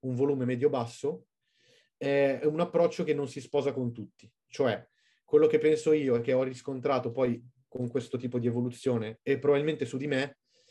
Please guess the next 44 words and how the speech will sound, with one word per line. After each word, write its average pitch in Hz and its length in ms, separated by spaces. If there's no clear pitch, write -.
eh, 127 240
che 123 140
mi 139 60
ha 135 60
poi 143 220
portato 131 340
a 131 40
fare 131 180
questa 131 240
scelta, 127 480
è 127 80
che 123 180
comunque 147 420
quello 147 220
penso 127 280
sia 139 120
un 135 80
approccio 143 440
che 123 100
si 120 140
sposa 123 320
di 127 100
più 127 220
con, 117 340
eh, - 920
due 143 240
tipi 135 220
di 127 140
persone. 127 460
Chi 165 160
sicuramente 139 640
ha 123 220
un-, 123 240
un'alta 127 400
tolleranza 123 520
dal 120 180
punto 120 240
di 120 100
vista 120 400
articolare 120 840
e 123 140
dell'S 123 420
N 127 140
C 135 300